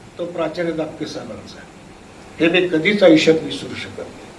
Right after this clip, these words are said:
म्हणजे कुठल्याही माणसाला मोठं व्हायचं झालं, तर त्याच्या पाठीमागं कुणाचा तरी आधारस्तंभ लागतो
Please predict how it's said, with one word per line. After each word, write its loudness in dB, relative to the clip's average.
म्हणजे 8
कुठल्याही 8
माणसाला 6
मोठं 2
व्हायचं 6
झालं, 4
तर -2
त्याच्या 4
पाठीमागं 2
कुणाचा -2
तरी -2
आधारस्तंभ -6
लागतो -8